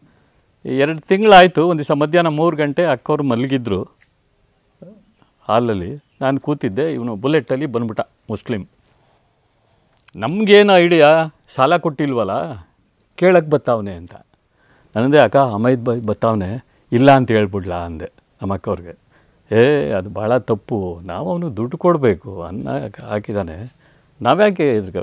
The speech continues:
ಕರಿ ಒಳಿಕೆ?" ಅಂದರು. ಅವ್ನು ಬಂದ,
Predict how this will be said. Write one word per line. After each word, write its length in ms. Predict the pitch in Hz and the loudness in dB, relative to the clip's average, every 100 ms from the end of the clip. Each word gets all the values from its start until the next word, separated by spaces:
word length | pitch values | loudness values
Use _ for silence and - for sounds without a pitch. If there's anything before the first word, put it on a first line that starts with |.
| 92 | -4
ಕರಿ 280 | - 175 156 | 0 2 2
ಒಳಿಕೆ?" 360 | 113 95 - | 0 -4 -6
ಅಂದರು. 320 | 85 90 - _ _ _ _ _ _ _ _ | -10 -12 -20 _ _ _ _ _ _ _ _
ಅವ್ನು 260 | - 120 107 | -4 -4 0
ಬಂದ, 220 | 120 135 | 0 2